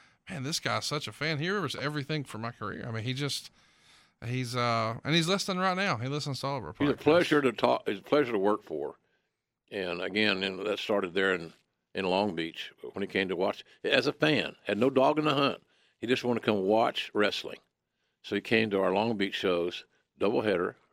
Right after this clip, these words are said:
Speaker 2: Friday, Sa-, Saturday, Sunday, rather, I mentioned, and he was there both days. And he was there for early. He stayed the last match. Wasn't, he loved it. And I didn't, you know, I didn't.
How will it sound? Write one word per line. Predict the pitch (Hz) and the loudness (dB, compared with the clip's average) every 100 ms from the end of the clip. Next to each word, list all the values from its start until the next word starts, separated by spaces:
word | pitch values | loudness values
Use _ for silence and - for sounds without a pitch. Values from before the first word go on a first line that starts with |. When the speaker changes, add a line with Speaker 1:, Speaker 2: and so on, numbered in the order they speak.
| _ | _
Speaker 2:
Friday, | 92 104 | -2 -2
Sa-, | - 101 92 | -2 -4 -2
Saturday, | - 113 | 0 -2
Sunday, | 113 101 87 | -2 -4 -2
rather, | 80 92 | -2 -2
I | 92 - | -4 -4
mentioned, | 95 82 87 - _ _ _ _ - | -4 -4 -8 -12 _ _ _ _ -4
and | 101 | -2
he | 101 | -2
was | 98 | 0
there | 98 98 | -2 2
both | 107 - | 0 2
days. | 117 - - - _ _ _ _ _ _ | 0 0 -4 -14 _ _ _ _ _ _
And | 92 90 | -6 -4
he | 92 104 | -2 -2
was | 95 | 0
there | 101 101 | -2 -2
for | - - - | -6 -12 -2
early. | 107 120 151 170 _ _ | 2 4 2 -2 _ _
He | 98 | -14
stayed | - 101 | -2 -2
the | 85 | 0
last | 82 117 127 | 0 0 0
match. | 117 120 143 - | -2 -2 -2 -4
Wasn't, | - 101 104 _ _ _ _ _ - | -4 -2 -4 _ _ _ _ _ -6
he | 117 | 0
loved | 104 120 170 | 4 4 0
it. | - - | -8 -8
And | 92 | 0
I | 127 | 0
didn't, | 160 120 | 2 0
you | 113 | 0
know, | 101 | 2
I | 123 | 2
didn't. | 143 104 90 | 2 -2 -8